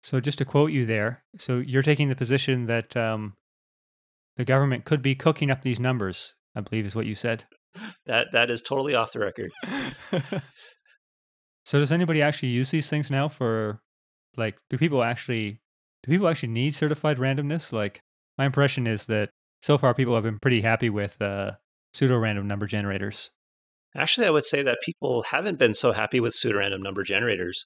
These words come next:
Speaker 2: Uh, there's been a couple of high-profile incidents where, uh, flawed or, uh, compromised pseudorandom number generators,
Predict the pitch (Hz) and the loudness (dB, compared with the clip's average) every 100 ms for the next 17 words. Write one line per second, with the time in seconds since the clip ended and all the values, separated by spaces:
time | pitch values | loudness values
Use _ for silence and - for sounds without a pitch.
0 | _ _ - 107 98 98 120 113 104 101 | _ _ -4 0 2 2 4 4 4 0
1 | - 107 101 101 - - 143 - 113 117 | 0 0 2 -2 -2 0 2 2 0 0
2 | - 123 - 113 104 117 - 113 95 - | 0 0 2 0 0 -2 0 0 -2 -2
3 | 104 95 92 92 - 90 87 - - - | 0 2 2 -2 -2 -2 -2 -4 -8 -2
4 | 120 110 113 113 107 95 92 85 92 90 | 2 4 4 4 2 2 0 -2 -2 -2
5 | - 110 - 120 101 98 - 123 104 101 | -2 -2 0 0 0 0 0 -2 0 0
6 | 98 95 95 95 95 98 - 104 120 117 | 0 -2 -4 -6 -6 -4 -2 -2 0 -2
7 | 95 87 | 0 -2